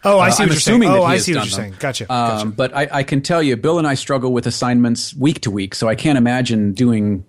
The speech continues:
Speaker 2: you know, daily assignments.
Speaker 1: Yeah, that's, uh, that's a little work.
Speaker 2: Yeah. So
Speaker 1: Gotta keep track of
Speaker 2: um,
Speaker 1: those.
Speaker 2: yeah, Henry Fernando, good guy, really nice. Uh, enjoyed the conversation.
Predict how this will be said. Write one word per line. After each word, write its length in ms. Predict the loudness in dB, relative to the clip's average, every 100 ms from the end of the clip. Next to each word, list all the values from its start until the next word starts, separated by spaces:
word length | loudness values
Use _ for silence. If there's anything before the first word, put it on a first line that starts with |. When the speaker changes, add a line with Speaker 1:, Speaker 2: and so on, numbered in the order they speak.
| -8
Speaker 2:
you 80 | -4
know, 100 | -2
daily 600 | -2 0 0 0 -4 -8 _
assignments. 540 | -8 -4 -4 -4 -8 -6
Speaker 1:
Yeah, 600 | -4 -2 -2 -2 -4 -8
that's, 340 | -8 -8 -6 -6
uh, 200 | -6 -6
that's 180 | -6
a 60 | -8
little 160 | -8 -8
work. 340 | -12 -14 -20 _ _ _ _ -4
Speaker 2:
Yeah. 360 | -2 0 -4 -8 _ _ _ _ -12
So 500 | -6 -2 0 -2 -4 -8
Speaker 1:
Gotta 160 | -6 -2
keep 100 | 0 2
track 180 | 2
of 160 | 2 0 0
Speaker 2:
um, 60 | 0
Speaker 1:
those. 200 | -2 -4 -4
Speaker 2:
yeah, 140 | -2
Henry 240 | 2 2 0
Fernando, 380 | 0 0 0 0
good 180 | -2
guy, 320 | 0 0 -2 -4
really 240 | -2 0 2
nice. 300 | 0 -2 -4
Uh, 140 | -6 -4
enjoyed 300 | -4 -2 -2
the 80 | -2
conversation. 600 | -4 -4 -4 -6 -6